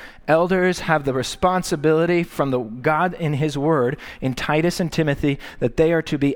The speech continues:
apt or able to teach God's word, to correct doctrine, and to present the truth of God. That is their chief responsibility. It actually says it right there, uh, the, the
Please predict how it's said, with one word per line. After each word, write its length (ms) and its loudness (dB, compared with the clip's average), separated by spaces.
apt 420 -2
or 220 0
able 300 2
to 180 -4
teach 460 -4
God's 320 -2
word, 340 0
to 120 -2
correct 680 0
doctrine, 560 0
and 180 -2
to 100 -4
present 600 -2
the 80 -2
truth 360 -4
of 140 -6
God. 240 0
That 160 2
is 140 -2
their 160 2
chief 560 -4
responsibility. 800 0
It 80 -2
actually 260 0
says 240 -2
it 140 -2
right 260 0
there, 240 4
uh, 240 2
the, 280 2
the 260 0